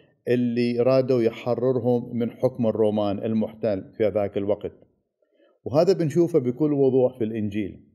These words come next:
ونشوف إن المسيح يرفض أن يتوج ملكًا على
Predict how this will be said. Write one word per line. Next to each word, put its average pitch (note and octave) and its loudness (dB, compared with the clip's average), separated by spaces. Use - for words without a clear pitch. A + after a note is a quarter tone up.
ونشوف C#3+ -2
إن A2 -2
المسيح A2 -2
يرفض B2 2
أن A#2+ 2
يتوج C#3+ 4
ملكًا A#2+ 0
على G#2 -2